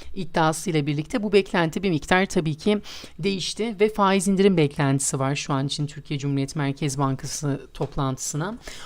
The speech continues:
Ancak belirteyim yarınki toplantı için değil. Daha çok Kasım ve Aralık ayına işaret ediyorlar bir faiz indirim noktasında. Ee,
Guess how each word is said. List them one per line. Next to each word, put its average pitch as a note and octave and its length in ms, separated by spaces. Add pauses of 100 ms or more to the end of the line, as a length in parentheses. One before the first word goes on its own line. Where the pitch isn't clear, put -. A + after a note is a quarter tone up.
(160)
Ancak B3+ 540
belirteyim C4 480
yarınki A#3+ 380
toplantı A3+ 500
için A#3 300
değil. F3 260 (400)
Daha B3 180
çok C#4 240
Kasım B3+ 440
ve B3 120
Aralık G#3 400
ayına D3 220
işaret C#3+ 520
ediyorlar C#3 460 (100)
bir D3+ 80
faiz D3+ 520
indirim C#3 320
noktasında. C#3+ 800 (420)
Ee, F#3 220